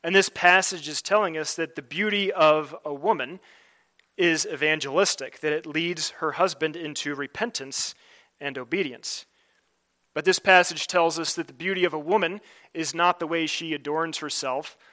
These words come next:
with gold and jewelry and makeup and, uh, the way she takes a perfect, uh, angled selfie for social media. It's not talking about that kind of beauty.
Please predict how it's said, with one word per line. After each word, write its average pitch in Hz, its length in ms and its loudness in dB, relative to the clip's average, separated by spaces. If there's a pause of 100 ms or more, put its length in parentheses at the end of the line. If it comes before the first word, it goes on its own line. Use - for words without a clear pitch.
(140)
with 147 220 -8
gold 165 480 2
and 143 160 -8
jewelry 156 640 -2
and 139 120 -10
makeup 156 480 -2
and, 131 200 -10 (340)
uh, 139 160 -6
the 143 240 -6
way 170 140 2
she 170 160 0
takes 175 260 0
a 160 60 -6
perfect, - 480 -4 (260)
uh, 160 180 -4
angled 175 460 2
selfie 175 500 2
for 160 140 -8
social 170 420 -2
media. 165 460 -2 (440)
It's - 180 -2
not 214 200 6
talking 202 380 4
about 175 380 4
that 180 260 6
kind 147 480 -4
of 147 200 -16
beauty. 151 420 -4